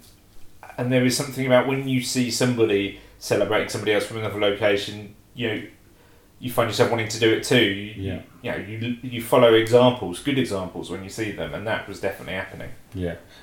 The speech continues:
Speaker 2: and there were some really, really good performances, to be honest. What was nice to see about the strongman event is that,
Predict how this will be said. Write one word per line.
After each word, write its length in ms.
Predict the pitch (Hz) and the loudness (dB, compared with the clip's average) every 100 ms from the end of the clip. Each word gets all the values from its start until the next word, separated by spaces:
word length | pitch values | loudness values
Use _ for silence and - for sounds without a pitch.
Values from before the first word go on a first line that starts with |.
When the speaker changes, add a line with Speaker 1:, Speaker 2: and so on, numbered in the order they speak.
| - | -4
Speaker 2:
and 120 | - | 4
there 60 | 123 | 8
were 60 | 127 | 8
some 260 | 131 123 | 8 8
really, 240 | 123 139 113 | 10 10 10
really 260 | 120 139 | 8 8
good 160 | 117 117 | 6 0
performances, 760 | - - 156 151 - 104 92 98 | -2 2 4 4 2 0 0 4
to 60 | |
be 60 | 110 | 6
honest. 180 | 101 - - - | 6 2 -8 6
What 160 | 139 147 | 10 10
was 160 | - | 10
nice 320 | 147 147 143 - | 10 10 10 4
to 80 | |
see 240 | 120 - 110 | 2 6 8
about 200 | 104 107 | 8 6
the 40 | |
strongman 400 | - 113 107 95 | 4 2 4 2
event 320 | 82 90 85 | 2 0 0
is 180 | 92 87 | -4 0
that, 380 | 98 90 - - | 4 4 4 -4